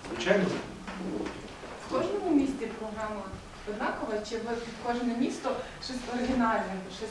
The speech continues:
Speaker 2: таке спеціальне?
Speaker 1: Важко щось придумати оригінальне, коли у тебе є ще декілька історій. У нас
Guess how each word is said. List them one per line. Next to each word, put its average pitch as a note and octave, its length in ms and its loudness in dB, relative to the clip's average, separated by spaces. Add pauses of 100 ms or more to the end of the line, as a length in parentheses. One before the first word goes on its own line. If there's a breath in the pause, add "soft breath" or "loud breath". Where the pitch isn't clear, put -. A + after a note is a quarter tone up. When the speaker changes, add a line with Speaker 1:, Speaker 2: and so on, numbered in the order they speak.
Speaker 2:
таке G#3 120 4
спеціальне? F#3 380 4
Speaker 1:
Важко G3 260 8
щось E3+ 300 6
придумати D#3 580 4
оригінальне, D3 800 6
коли C3 220 2
у C#3 100 4
тебе B2 600 4 (140)
є C3 100 4
ще B2+ 200 4
декілька A#2+ 460 0
історій. G#2 480 -2
У - 40 2
нас - 180 4